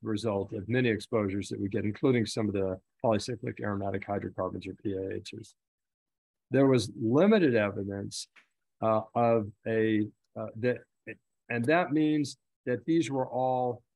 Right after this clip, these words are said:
increased when they did this meta-analysis compared to the general population. Um, but they had concerns about one thing or another that, that didn't allow them to go to sufficient, but, you know, limited is still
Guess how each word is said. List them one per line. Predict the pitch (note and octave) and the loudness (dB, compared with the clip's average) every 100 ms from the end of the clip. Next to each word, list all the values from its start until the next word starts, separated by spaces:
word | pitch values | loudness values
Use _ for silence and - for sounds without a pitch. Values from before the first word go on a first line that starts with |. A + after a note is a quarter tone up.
| _ _ _ _ _ _ _ | _ _ _ _ _ _ _
increased | C#3+ C#3+ C3 - G#3 A3 D#3 - | -4 -2 -2 -2 0 2 2 0
when | B2+ | -6
they | A#2+ | -4
did | A2 C3+ A#2+ | -2 -2 -2
this | A2+ | -4
meta-analysis | B2 A#2 A2 G#2 G2+ G2+ G2+ - A#2 | -4 -4 -4 -4 -4 -4 -4 -6 -8
compared | - G#2+ - A#2+ A#2 G2+ G2+ | -6 -6 -2 0 2 0 -6
to | C3 A2 G#2+ | -4 -2 -2
the | G#2 | -4
general | F#2+ G#2+ G#2 F#2 | -4 -4 -4 -4
population. | A2+ G2 A2 G2+ G2 G2 - A2 G2 F#2+ - _ _ _ - | -2 -2 -4 -4 -4 -6 -6 -8 -8 -10 -12 _ _ _ -2
Um, | A2+ G#2+ G#2 G2+ G#2 _ _ A#2+ | 0 0 0 -4 -8 _ _ -2
but | B2+ B2 A#2 - A#2 | 2 2 2 -6 -6
they | B2 A#2+ | 0 2
had | B2+ A#2+ | 0 -2
concerns | A#2+ G#2 C#3+ C3+ B2+ A2+ | -8 -6 -4 -2 -2 -4
about | G#2 G#2 G2+ G#2 _ | -2 0 0 -2 _
one | B2+ B2 C3 | -4 0 0
thing | A#2+ B2 A2 | 0 -4 -4
or | G#2 | -4
another | G2+ G#2+ G#2 G2+ G2+ - _ - | -2 0 0 -2 -6 -10 _ -6
that, | A2+ - _ | -6 -6 _
that | A2+ A2+ G2+ | 0 0 2
didn't | C#3 C#3+ | 2 2
allow | A#2 A#2 A#2+ A#2 | 2 2 2 2
them | A2+ | 0
to | G#2+ | -2
go | G#2 G#2+ | 0 0
to | G#2 | -2
sufficient, | - - D#3 D#3+ - E3 E3 D#3+ _ _ _ _ | -6 -6 -2 -2 -2 -4 -4 -12 _ _ _ _
but, | A#2+ A#2 - | -4 -4 -8
you | B2 | -4
know, | G#2+ | -4
limited | G#2+ C#3 D#3 D3 B2+ | 2 4 4 4 2
is | A2+ G2+ | -2 -4
still | - D3 C#3 C3 A#2+ | 0 4 4 4 0